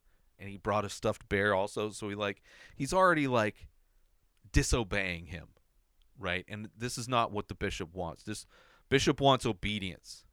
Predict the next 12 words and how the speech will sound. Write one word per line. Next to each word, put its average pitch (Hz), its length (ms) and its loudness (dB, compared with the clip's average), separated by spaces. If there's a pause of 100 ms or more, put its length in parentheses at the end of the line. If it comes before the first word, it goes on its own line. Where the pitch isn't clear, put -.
'cause 104 100 -14
that's 117 280 2
what 110 240 2 (100)
religion 110 520 -2
is 95 120 -6
all 90 160 -2
about. 82 320 -6 (260)
Religion 113 380 -4
is 107 100 -2
all 110 200 4
about 104 260 2
control. 95 400 -14